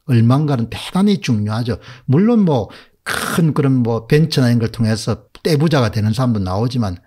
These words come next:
한 세대의 삶의 수준이라는 것은 정확하게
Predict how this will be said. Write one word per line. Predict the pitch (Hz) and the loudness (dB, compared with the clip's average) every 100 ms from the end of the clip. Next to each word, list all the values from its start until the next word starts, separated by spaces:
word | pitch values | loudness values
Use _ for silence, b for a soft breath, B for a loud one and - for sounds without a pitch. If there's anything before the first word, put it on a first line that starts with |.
| _ | _
한 | _ - 135 131 | _ -2 2 2
세대의 | 127 - 127 117 147 147 127 | 0 0 2 4 4 2 0
삶의 | - 117 117 135 | -2 0 0 0
수준이라는 | 135 175 156 160 123 104 | -2 -6 -2 -2 -2 -4
것은 | 104 110 | -6 -6
정확하게 | - 110 117 117 156 151 101 | -4 -2 -2 -2 -4 -2 -6